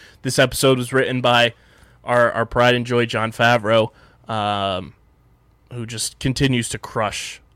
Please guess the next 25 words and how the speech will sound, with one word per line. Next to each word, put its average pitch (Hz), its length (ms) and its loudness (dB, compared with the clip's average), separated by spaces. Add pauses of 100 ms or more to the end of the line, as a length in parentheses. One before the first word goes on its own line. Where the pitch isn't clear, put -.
all 107 280 -2
of 101 80 -12
these. 101 340 -10
And, 104 180 -8
I 104 60 -8
mean, 107 300 -6 (480)
uh, 107 480 0
Robert 127 260 2
Rodriguez 127 640 2
directed 131 500 -2
two 135 180 -2
additional 139 480 2
episodes 131 460 0
of 127 100 -8
this 123 140 -2
series. 131 520 0 (380)
Uh, 110 380 2
Jon 123 320 0
Favreau, 131 580 4
Bryce 120 240 0
Dallas 110 320 -2
Howard, 139 340 4
who 120 140 -6
did 113 360 -6
the 107 520 -4